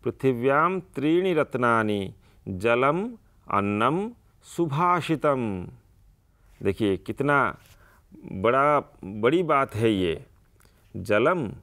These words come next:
अन्नम, अन्नम मतलब भोजनम, जो हम खाद्य खाते हैं,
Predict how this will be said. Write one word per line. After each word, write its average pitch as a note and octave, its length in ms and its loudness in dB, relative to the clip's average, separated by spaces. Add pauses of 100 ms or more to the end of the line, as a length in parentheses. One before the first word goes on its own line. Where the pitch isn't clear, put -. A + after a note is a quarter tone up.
(500)
अन्नम, A2 680 0 (720)
अन्नम B2+ 300 0
मतलब C#3+ 340 -4
भोजनम, A#2+ 460 -2 (200)
जो A2 200 -2
हम G#2 180 -4
खाद्य A2+ 400 0
खाते G2 340 -2
हैं, D#2+ 200 -10